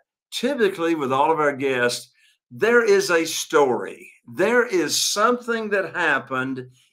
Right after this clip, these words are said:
in your career in real estate that triggered you to go raise private money. Tell us the story.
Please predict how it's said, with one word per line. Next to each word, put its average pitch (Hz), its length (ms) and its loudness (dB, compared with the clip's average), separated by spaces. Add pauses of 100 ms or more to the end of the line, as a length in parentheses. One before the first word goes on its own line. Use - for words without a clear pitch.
(160)
in 214 400 2
your 185 760 4 (120)
career 139 760 0
in 139 200 -6
real 139 220 -2
estate 120 560 -4 (300)
that 143 280 0
triggered 208 840 0
you 139 600 -6 (400)
to 175 200 2
go 175 340 4
raise 156 380 2
private 135 460 0
money. 113 480 -4
Tell 254 240 2
us 320 200 0
the 202 100 -4
story. 135 720 -2